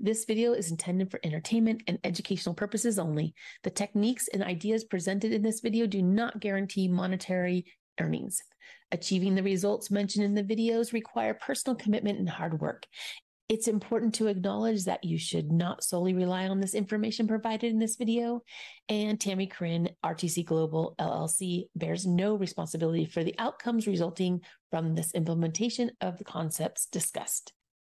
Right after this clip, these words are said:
Your participation in any activities mentioned in this video is voluntary and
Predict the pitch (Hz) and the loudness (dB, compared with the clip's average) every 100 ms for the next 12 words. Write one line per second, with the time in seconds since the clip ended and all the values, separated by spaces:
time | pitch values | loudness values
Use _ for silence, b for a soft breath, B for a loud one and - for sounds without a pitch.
0 | _ 196 185 180 170 208 220 - 214 226 | _ 0 0 0 -2 -2 0 0 2 4
1 | 196 175 - 214 - 185 - 254 277 233 | 2 2 2 2 2 -2 -2 2 2 2
2 | 233 247 285 285 - 233 247 - 269 285 | 2 2 0 0 2 2 2 -2 0 0
3 | 185 175 160 170 208 220 220 226 240 - | 0 -2 0 0 2 0 0 0 0 0
4 | 180 165 165 | -2 0 -2